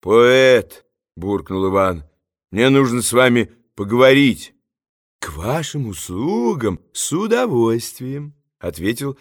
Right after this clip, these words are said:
Стравинский. "Каким образом, спросил Иван, человек мог с Понтием Пилатом разговаривать?"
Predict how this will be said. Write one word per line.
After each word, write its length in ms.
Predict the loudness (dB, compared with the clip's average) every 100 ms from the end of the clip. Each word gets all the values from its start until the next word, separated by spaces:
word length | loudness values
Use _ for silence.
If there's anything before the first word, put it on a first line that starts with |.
| -16
Стравинский. 840 | -4 -2 -2 -4 -10 -14 -16 -20 _ _ _ _ _ _ _ _
"Каким 600 | 0 0 0 -2 -2 -2 -2
образом, 720 | 2 2 2 -6 -12 -14 -16 -20 -18
спросил 580 | -12 -6 -4 -4 -4 0
Иван, 280 | 2 0 -4 _ -14
человек 720 | -6 2 4 4 4 2 2
мог 380 | 2 4 2 -4
с 180 | -6 -4
Понтием 640 | 4 4 4 2 0 0
Пилатом 720 | 2 4 6 6 4 -4 -14 -10
разговаривать?" 880 | -6 -4 2 4 4 2 -6 -14 -18